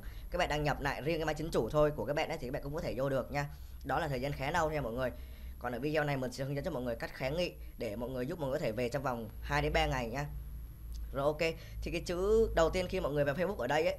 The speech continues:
thì cái chữ tìm hiểu thêm này hoặc là cái chữ bắt đầu đều, nó đều là, nó đều là ảo thôi nha. Thì các bạn, khi các bạn ấn vào chữ tìm hiểu thêm hoặc là các bạn ấn vào chữ bắt đầu thì nó cũng hiện lên giao diện ở màn hình mình thôi nha. Thì bây giờ mình ấn cho mọi người xem nha.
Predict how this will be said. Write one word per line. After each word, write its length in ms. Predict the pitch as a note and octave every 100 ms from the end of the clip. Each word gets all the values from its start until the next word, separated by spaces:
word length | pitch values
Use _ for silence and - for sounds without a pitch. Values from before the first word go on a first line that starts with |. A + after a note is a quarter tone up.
| -
thì 80 | C#3+
cái 100 | D3+
chữ 140 | G3
tìm 140 | G3 C#3+
hiểu 140 | A#2+
thêm 220 | A#2+ D#3+
này 240 | D#3 C3+ A#2 - -
hoặc 180 | C#3 B2+
là 80 | B2+
cái 100 | C3+
chữ 140 | D3
bắt 160 | F#3+ -
đầu 240 | C3+ A2+
đều, 280 | B2+ A#2+ A2
nó 120 | F#2+ B2+
đều 160 | D3+
là, 120 | B2 A#2 A2+ A2 - -
nó 60 |
đều 180 | F3 C#3
là 100 | B2
ảo 240 | A2+ A2
thôi 140 | A#2 D3
nha. 200 | D#3 D3+ - -
Thì 160 | D3 B2+
các 140 | F3+
bạn, 140 | F3+ -
khi 100 | E3
các 120 | G3
bạn 120 | F3+
ấn 100 | C#3
vào 100 | E3+
chữ 120 | D3+
tìm 160 | F3 D3
hiểu 140 | A2+
thêm 240 | C3 D#3+ D#3 - -
hoặc 160 | C3+ B2
là 100 | B2
các 100 | E3
bạn 100 | -
ấn 100 | D#3+
vào 80 |
chữ 120 | D3 D#3
bắt 140 | F3
đầu 200 | C#3 B2
thì 100 | A#2+
nó 80 | B2+
cũng 100 | F3+
hiện 140 | F3+
lên 100 | D3
giao 120 | D3
diện 160 | C#3+ C#3+
ở 100 | G#2
màn 160 | A2+ A#2+
hình 140 | A#2+
mình 100 | A#2
thôi 140 | C#3
nha. 140 | C#3 D3+ - - -
Thì 100 | B2
bây 100 | C#3+
giờ 80 | C3+
mình 120 | A#2
ấn 120 | A#2
cho 100 | E3
mọi 100 | C3+
người 100 | B2+
xem 180 | C#3 C#3+
nha. 180 | D3